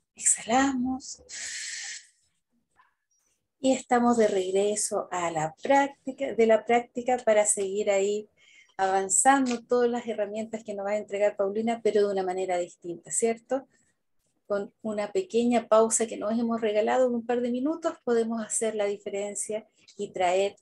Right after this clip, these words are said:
este, esta mente al momento presente. Paulina, ahí voy a compartir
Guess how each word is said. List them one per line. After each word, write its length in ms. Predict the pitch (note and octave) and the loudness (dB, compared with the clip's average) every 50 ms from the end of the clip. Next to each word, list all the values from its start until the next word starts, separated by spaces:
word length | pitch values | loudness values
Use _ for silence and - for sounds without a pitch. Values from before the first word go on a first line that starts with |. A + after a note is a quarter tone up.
| - | -14
este, 360 | G#3 G#3+ - - G#3 G3 - _ - | -14 -14 -10 -8 -8 -8 -8 _ -18
esta 240 | A3+ - - - G3 | -18 -14 -10 -8 -8
mente 500 | G3 G3 G3 G3 F#3+ - - F#3+ - _ | -6 -4 -6 -6 -8 -8 -10 -10 -10 _
al 200 | - G3 G3 G3 | -4 -4 -4 -4
momento 480 | F#3+ G3 F#3+ F#3+ F#3+ F#3 F3+ F3 - F3+ | -4 -6 -6 -6 -6 -8 -8 -10 -16 -16
presente. 640 | - F3+ F3+ E3+ - - F3+ F3 F3 F3 - _ _ _ _ _ _ | -12 -12 -8 -8 -8 -8 -6 -8 -10 -12 -14 _ _ _ _ _ _
Paulina, 580 | - G3 G3 G3+ G3 G3+ G3+ G3 F#3+ F#3 F#3 F#3 _ _ _ _ _ | -8 -6 -6 -6 -6 -8 -8 -8 -8 -8 -10 -10 _ _ _ _ _
ahí 320 | - F#3+ F#3+ G3 G#3 - - - - | -12 -10 -8 -8 -8 -10 -12 -8 -4
voy 140 | G#3+ G#3 G3+ | -2 -2 -2
a 80 | G3 | -2
compartir 760 | - G3 F#3+ - - - F3 - _ - - C4+ D#4+ F4 - | -2 -4 -6 -6 -6 -8 -8 -8 _ -6 -6 -4 -4 -6 -8